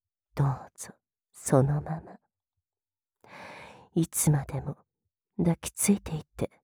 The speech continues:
構いませんから。尻肉をぎゅーっと深く掴んだまま、お聞きくださいませ。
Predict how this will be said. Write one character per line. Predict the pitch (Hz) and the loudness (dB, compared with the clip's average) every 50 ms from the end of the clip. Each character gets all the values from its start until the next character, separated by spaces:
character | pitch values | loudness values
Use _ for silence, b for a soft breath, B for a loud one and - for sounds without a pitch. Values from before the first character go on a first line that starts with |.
| _ _ _ _ _ - | _ _ _ _ _ 0
構 | - 147 139 131 135 147 | 4 6 6 6 6 4
い | 165 170 | 2 -2
ま | 175 180 | -4 -6
せ | - - - 196 | -4 -2 0 0
ん | 196 - | 0 -2
か | - - - | -8 -14 -14
ら。 | - - - _ _ _ _ _ _ _ _ _ _ _ _ _ _ _ _ _ _ _ _ _ _ _ _ _ _ | -14 -16 -16 _ _ _ _ _ _ _ _ _ _ _ _ _ _ _ _ _ _ _ _ _ _ _ _ _ _
尻 | - - - - - - 143 127 120 - 120 | -6 -2 0 2 4 4 4 2 2 0 -2
肉 | 117 117 120 - - - - 139 | -4 -6 -8 -10 -10 -10 -8 -8
を | 127 127 - - _ _ - | -8 -8 -10 -14 _ _ -10
ぎ | - 139 139 139 | -6 0 2 2
ゅ | 143 | 2
ー | 139 143 143 143 151 151 151 156 160 160 160 160 160 170 170 170 175 180 185 185 196 196 | 2 2 0 0 0 0 0 0 0 0 0 0 0 -2 -2 -2 -2 -4 -4 -4 -6 -8
っ | - _ _ _ _ _ _ _ - | -12 _ _ _ _ _ _ _ -10
と | - - - _ _ _ _ _ B B B B B B B B B | -10 -10 -10 _ _ _ _ _ B B B B B B B B B
深 | B - - - - 214 196 | B -14 -10 -2 0 0 0
く | - - | 0 -2
掴 | - _ - - - - - 185 208 | -8 _ 0 0 0 0 0 0 2
ん | 214 208 | 2 2
だ | 190 175 170 | 0 -2 -4
ま | 165 - - | -4 -6 -12
ま、 | - - - - _ _ _ _ _ _ _ _ _ _ _ _ _ | -12 -14 -16 -18 _ _ _ _ _ _ _ _ _ _ _ _ _
お | - - 117 | 0 0 0
聞 | - - - - | 0 -2 -12 -16
き | - - - | -16 -18 -16
く | - - - | -10 -6 -4
だ | - 147 143 | -2 -2 -2
さ | - - - 165 | -2 -2 -2 -2
い | 160 165 | -2 -2
ま | 165 165 175 | -2 -4 -6
せ。 | - - - - | -6 -8 -8 -10